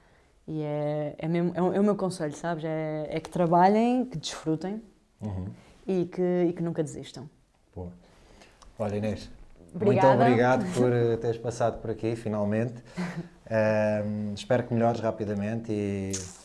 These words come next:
Speaker 2: passo a passo, como estavas a dizer, e
Speaker 1: Vai correr
Speaker 2: certamente
Speaker 1: bem, vai
Speaker 2: vais,
Speaker 1: correr
Speaker 2: vais
Speaker 1: bem.
Speaker 2: ultrapassar isso tudo e daqui a uns meses estás, estás dentro de campo a fazer o que tu mais gostas, nós a acompanhar e, e que seja durante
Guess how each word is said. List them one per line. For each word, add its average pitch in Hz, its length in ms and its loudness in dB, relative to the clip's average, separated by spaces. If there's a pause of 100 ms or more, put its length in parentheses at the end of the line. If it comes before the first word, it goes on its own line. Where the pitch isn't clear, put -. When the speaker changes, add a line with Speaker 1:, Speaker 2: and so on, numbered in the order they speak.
(180)
Speaker 2:
passo 101 260 -6
a 98 40 -6
passo, 110 300 -2
como 107 120 -8
estavas 104 340 -4
a 101 80 -4
dizer, 98 380 -4
e 101 60 -4
Speaker 1:
Vai - 20 -8
correr - 0 -
Speaker 2:
certamente 101 560 -2
Speaker 1:
bem, 147 100 -6
vai 175 140 2
Speaker 2:
vais, 190 100 -4
Speaker 1:
correr 170 120 -2
Speaker 2:
vais 156 160 -2
Speaker 1:
bem. 110 40 -2
Speaker 2:
ultrapassar 107 560 -4
isso 104 160 -8
tudo 107 200 -4
e 107 40 -4
daqui 98 240 -6
a 101 40 -2
uns 92 100 -6
meses 98 220 -4
estás, 95 340 -8 (460)
estás 107 220 -2
dentro 104 200 -2
de - 80 -18
campo 107 200 -2
a 104 40 -4
fazer 104 220 -4
o 101 60 -4
que - 80 -14
tu 104 100 -10
mais 98 200 -4
gostas, 120 380 -2
nós 104 320 -2 (420)
a 98 100 -6
acompanhar 101 760 -2
e, 98 480 -6 (400)
e 107 100 -8
que - 200 -18
seja 98 300 -8
durante 95 340 -10